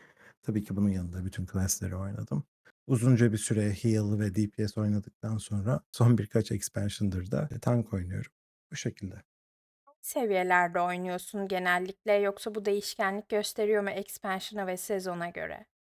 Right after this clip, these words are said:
Speaker 1: Yani, açıkçası raid tarafında bugüne kadar hep cutting edge aldım. Yani, Mythic raid yapıyorum. Daha önce Heroic raid'ti bunlar. Özellikle Cataclysm dönemlerinde World Top fifty oynadığım süreler olmuştu.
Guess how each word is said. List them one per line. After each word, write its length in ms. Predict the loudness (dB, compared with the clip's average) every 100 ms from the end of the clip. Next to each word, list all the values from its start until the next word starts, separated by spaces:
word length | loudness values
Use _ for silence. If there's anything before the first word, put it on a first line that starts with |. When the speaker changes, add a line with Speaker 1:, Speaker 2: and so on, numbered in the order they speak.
| _
Speaker 1:
Yani, 220 | 8 8 8
açıkçası 560 | 2 4 4 8 8
raid 220 | 8 8 6
tarafında 760 | 8 8 4 2 4 4 4 4
bugüne 260 | 4 4
kadar 320 | 6 6 8 8
hep 160 | 4 0 0
cutting 340 | 4 6 6 8
edge 200 | 8 8
aldım. 380 | 8 6 2 -2 _ _
Yani, 220 | 0 2
Mythic 540 | 2 4 2 0 0 2
raid 220 | 4 2
yapıyorum. 640 | -2 0 0 2 2 4
Daha 220 | 6 8 6
önce 260 | 4 6
Heroic 320 | 8 6 4 -2
raid'ti 380 | -6 -6 -6 -6
bunlar. 400 | -4 -2 -2 -4 0
Özellikle 720 | 2 6 6 4 -2 2 2 4
Cataclysm 640 | 4 2 4 6 8 6 6
dönemlerinde 880 | 4 2 0 -2 -4 2 4 4 2
World 340 | 2 2 2
Top 280 | 0 -2 -2
fifty 440 | -2 -2 -2 -2 -2 -4 _ _
oynadığım 680 | 2 4 4 4 0 -2 -2 -6
süreler 400 | 0 4 4 4
olmuştu. 640 | 0 -4 -8 -6 -4 -4